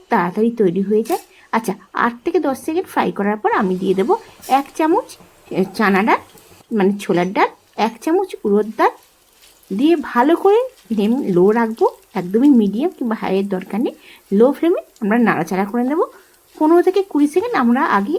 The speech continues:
এই, এ, ছোলার ডালটা আর উড়দ ডালটা আগে ভালো করে ভেজে নেব, সাথে শুকনো লঙ্কা,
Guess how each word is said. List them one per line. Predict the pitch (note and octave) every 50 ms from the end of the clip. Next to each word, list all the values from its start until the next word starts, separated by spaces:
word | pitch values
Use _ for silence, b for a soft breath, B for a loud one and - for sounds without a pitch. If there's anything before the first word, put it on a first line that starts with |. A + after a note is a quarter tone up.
| - -
এই, | A3 G#3 A3+ D4 F#4 - b b b b b b b
এ, | F#3 F#3+ F#3 F#3 F#3 F#3+ G3 -
ছোলার | - - G#3 F#3+ F#3+ F#3+
ডালটা | - G3+ F#3+ G3 G#3+ A#3+ G4 F#4+
আর | C#4+ A#3
উড়দ | G#3 F#3 F#3 F3+ F#3 -
ডালটা | F#3 G3 G3 - E4+ G#4 G#4+
আগে | - A#3+ B3 A#3
ভালো | - - A3+ A3+ A#3 A#3 A#3
করে | A#3+ A3 G3+
ভেজে | F3+ F#3+ F3 - -
নেব, | F#3 - G3 - - b b b b b
সাথে | - - A#3+ A#3+ C4
শুকনো | A#3+ - B3+ A#3+ A#3+ B3+ A#3+
লঙ্কা, | A#3+ A#3 A#3 A#3 A#3 A#3+ A#3+